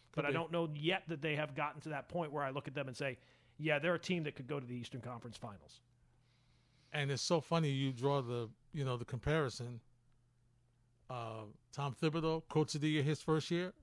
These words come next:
Speaker 1: Brian
Speaker 2: Yeah.
Speaker 1: Daboll, Coach of the Year
Speaker 2: Mm-hmm.
Speaker 1: his first year. The only difference is this is Daboll's second year. This is Tibbs' fourth year.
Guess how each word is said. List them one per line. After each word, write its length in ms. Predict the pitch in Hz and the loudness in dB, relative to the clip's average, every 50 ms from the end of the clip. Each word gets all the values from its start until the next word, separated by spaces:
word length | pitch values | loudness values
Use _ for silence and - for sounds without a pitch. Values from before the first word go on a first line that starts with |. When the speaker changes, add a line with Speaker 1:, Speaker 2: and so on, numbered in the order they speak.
| - - - | -20 -14 -6
Speaker 1:
Brian 340 | - 131 143 165 220 254 196 | 0 2 4 6 8 8 6
Speaker 2:
Yeah. 120 | 151 165 | 6 4
Speaker 1:
Daboll, 280 | 160 160 165 180 180 - | 2 2 0 0 0 0
Coach 260 | - 151 147 - - | 2 2 2 2 2
of 60 | 156 | 0
the 60 | 156 156 | 2 4
Year 100 | 160 139 | 4 4
Speaker 2:
Mm-hmm. 80 | 156 | 4
Speaker 1:
his 120 | 196 185 - | 2 2 0
first 320 | - 117 101 - - - | -2 -4 -4 -4 -4 -6
year. 200 | 120 101 92 92 - - - - - - - - _ _ _ _ _ _ _ - | -6 -6 -6 -10 -14 -20 -20 -20 -20 -20 -20 -20 _ _ _ _ _ _ _ -2
The 80 | 143 | 0
only 180 | 147 147 143 131 | 2 2 2 4
difference 400 | 120 196 196 - 185 151 - 143 | 4 4 4 4 2 0 4 6
is 400 | 147 139 139 135 131 113 - - _ _ _ _ _ _ _ _ _ - | 6 6 6 4 2 -2 -8 -12 _ _ _ _ _ _ _ _ _ -6
this 140 | 139 123 156 | -4 -2 -2
is 120 | 143 131 | 0 4
Daboll's 340 | 131 156 151 147 131 127 - | 4 4 4 4 4 2 2
second 360 | - 190 202 196 185 156 131 | 4 4 4 4 2 0 0
year. 320 | 113 107 107 98 98 113 - _ _ _ - - _ _ _ _ | 0 -2 -4 -6 -8 -10 -14 _ _ _ -20 -20 _ _ _ _
This 160 | - 120 - 143 | -10 -8 -6 -6
is 100 | 127 - | -4 -2
Tibbs' 280 | - 165 143 - - | 2 2 2 2 0
fourth 320 | - - 180 202 180 - - | 0 4 4 6 4 4 0
year. 180 | 110 90 - | -6 -8 -10